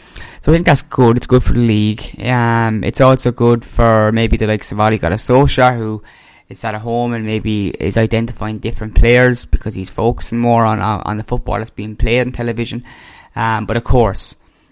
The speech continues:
of course, Solskjaer is not gonna make a decision on a, on a new target on the basis of watching him on television.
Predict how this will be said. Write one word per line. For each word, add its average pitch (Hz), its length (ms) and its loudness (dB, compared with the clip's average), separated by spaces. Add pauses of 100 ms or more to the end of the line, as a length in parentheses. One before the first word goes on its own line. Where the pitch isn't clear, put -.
(100)
of - 80 -14
course, 113 220 -2
Solskjaer - 840 -2
is 101 80 -4
not 107 160 -2
gonna 101 180 -6
make 104 300 -6
a 120 60 -10
decision 110 460 -8
on 104 120 -6
a, 101 60 -4
on 95 220 -4
a 101 100 -4
new 107 180 -2
target 110 640 -2 (360)
on 110 140 -4
the 104 80 -2
basis 107 380 0
of 95 100 -10
watching 104 380 -2
him 101 80 -6
on 107 80 -4
television. 104 640 -4